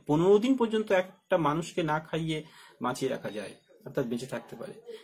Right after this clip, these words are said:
কিন্তু আর একটা যদি কু-, কঠিন, মানে গভীর করে আমরা ভাবতে চাই, আমাদের যত রোগ ভিড়, যত অসুখ বিসুখ, কিন্তু একটু ভেবে দেখো, আমরা ওই অতিরিক্ত খাওয়ার জন্য, অর্থাৎ সেভাবে বলতে চাইলে আমরা বলতে পারি যে মানুষ খেয়েই মরে,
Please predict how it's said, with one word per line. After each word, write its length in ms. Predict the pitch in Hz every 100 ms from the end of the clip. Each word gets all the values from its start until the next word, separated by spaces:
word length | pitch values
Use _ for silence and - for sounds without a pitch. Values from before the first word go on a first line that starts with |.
| -
কিন্তু 320 | 170 175 170
আর 160 | 143 156
একটা 160 | 165
যদি 180 | 175 190
কু-, 360 | 175 143 117 139
কঠিন, 460 | - 165 120 117
মানে 240 | 113 120 113
গভীর 300 | 123 165 196
করে 160 | 196
আমরা 160 | 190 185
ভাবতে 300 | 139 131 -
চাই, 320 | 170 117 135
আমাদের 580 | 139 151 170 175 185 170
যত 360 | 117 131 139 190
রোগ 440 | 180 147 165 135
ভিড়, 220 | 160 180
যত 280 | 143 - -
অসুখ 320 | 151 139 -
বিসুখ, 280 | 165 170 185 -
কিন্তু 240 | 170 156
একটু 180 | 120 135
ভেবে 200 | 135 143
দেখো, 300 | 139 135 143 - - -
আমরা 280 | - 135 147
ওই 160 | 143 139
অতিরিক্ত 440 | 127 147 160 - -
খাওয়ার 400 | - - 135 131
জন্য, 300 | - 104 101 - _ -
অর্থাৎ 440 | 160 - 170 143 - - _
সেভাবে 360 | - 147 165 165
বলতে 320 | 131 127 143
চাইলে 360 | 156 160 127 - _ _ _
আমরা 200 | 135 143
বলতে 260 | 135 143 151
পারি 280 | 127 104
যে 160 | 104 123
মানুষ 380 | 123 127 147 -
খেয়েই 480 | - 135 160 160 139 - _ _ _ -
মরে, 380 | 120 117 107